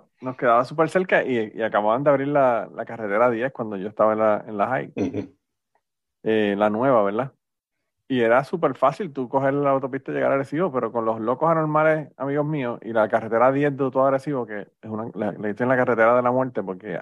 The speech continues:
Speaker 1: ah, yo no sé cuánta gente se ha matado en esa carretera. Porque es una
Speaker 2: Ujú.
Speaker 1: carretera que tú puedes correr en unas, en unas partes y en otras partes es curva, en otras partes, eh, tú sabes, son como que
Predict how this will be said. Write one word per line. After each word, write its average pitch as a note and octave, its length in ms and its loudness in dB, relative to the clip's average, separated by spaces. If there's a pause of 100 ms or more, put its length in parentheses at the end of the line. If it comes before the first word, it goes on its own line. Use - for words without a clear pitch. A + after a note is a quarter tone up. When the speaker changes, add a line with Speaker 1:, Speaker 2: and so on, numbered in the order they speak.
(140)
Speaker 1:
ah, A2+ 160 -6
yo G#2 140 -4
no G#2+ 60 -4
sé A#2+ 100 -4
cuánta A#2 380 -2
gente A#2 160 -6
se A#2+ 80 -8
ha A#2 40 -4
matado A2 280 0
en A2+ 40 -2
esa A2+ 100 -6
carretera. G#2+ 480 -8 (1000)
Porque G#2+ 280 -2
es G#2 40 4
una G#2 100 2
Speaker 2:
Ujú. A2 60 2
Speaker 1:
carretera C3 280 2
que C3+ 60 4
tú A#2 120 -4
puedes B2 160 2
correr B2+ 300 4
en C3+ 80 0
unas, C#3+ 260 -2
en B2+ 60 -4
unas C3+ 240 -4
partes C#3+ 380 0
y A#2 40 -4
en G#2 80 -4
otras - 180 -8
partes A#2+ 300 -2
es B2+ 80 -6
curva, C#3 360 0
en G#2+ 40 -2
otras A#2+ 220 -4
partes, B2 340 -2
eh, A#2 300 -6
tú A#2+ 100 -12
sabes, G#2+ 240 0
son G2+ 160 -10
como A#2+ 240 -2
que G#2 460 -2